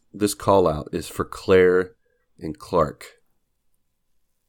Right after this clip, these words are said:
Children of Patrick Novosel, if you're listening right now, you need to know you missed out on a chance, to take advantage of your father and get whatever you wanted. Are you, if you're listening right now, you need to realize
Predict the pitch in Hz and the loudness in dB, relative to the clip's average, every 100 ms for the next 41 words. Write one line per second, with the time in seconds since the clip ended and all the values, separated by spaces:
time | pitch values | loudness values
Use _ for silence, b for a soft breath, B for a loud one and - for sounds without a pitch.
0 | _ - - 95 95 92 73 85 95 85 | _ -10 0 0 2 0 -2 -6 -4 -4
1 | - 78 80 76 - 73 71 92 87 85 | -6 -4 -2 -2 -4 -4 -4 -4 -2 -2
2 | - 80 78 - 78 73 73 85 85 78 | -4 -4 -4 -4 -6 -6 -6 -8 -8 -8
3 | 80 78 80 76 76 80 82 82 - - | -8 -4 -2 -4 -4 -6 -4 -6 -6 -10
4 | 73 69 - 76 69 - - 73 - - | -8 -8 -8 -8 -8 -12 -14 -14 -14 -16
5 | - - _ _ _ _ _ - - 92 | -16 -16 _ _ _ _ _ -20 -10 -8
6 | 76 76 76 73 76 71 67 - 73 65 | -6 -2 -2 -2 -4 -8 -6 -4 -4 -6
7 | 67 - _ _ _ _ - 73 69 90 | -10 -12 _ _ _ _ -8 -8 -4 -4
8 | - 73 73 85 80 78 73 73 73 69 | -2 -4 -6 -4 -4 -6 -6 -4 -4 -4
9 | 65 67 _ _ _ _ _ _ _ _ | -8 -16 _ _ _ _ _ _ _ _
10 | _ _ _ _ _ _ _ _ 76 76 | _ _ _ _ _ _ _ _ -6 -4
11 | - 82 87 87 104 90 82 80 90 90 | -6 -8 -4 -4 -4 -6 -6 -6 -6 -4
12 | 76 67 82 92 87 80 92 78 71 69 | -6 -6 -6 -6 -6 -4 -2 -4 -6 -12
13 | - | -16